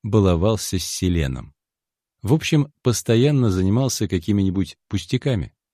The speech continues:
Я провёл кое-какие расчёты для лампового блока, череды переключателей и лампочек, которые я использовал в качестве резисторов для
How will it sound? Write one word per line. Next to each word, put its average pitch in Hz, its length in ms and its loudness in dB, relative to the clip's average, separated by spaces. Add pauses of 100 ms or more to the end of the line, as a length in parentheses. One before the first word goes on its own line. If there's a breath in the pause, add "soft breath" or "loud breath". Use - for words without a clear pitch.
(520)
Я 160 220 2
провёл 170 320 2
кое-какие 131 480 2
расчёты 113 480 0
для 107 460 0
лампового 92 800 0
блока, 147 500 -4 (400)
череды 98 460 2
переключателей 90 880 0
и 85 180 -6
лампочек, 92 640 -4 (220 loud breath)
которые 165 380 2
я 139 160 4
использовал 110 540 2
в 87 100 -4
качестве 87 640 -2
резисторов 107 720 0
для 92 220 0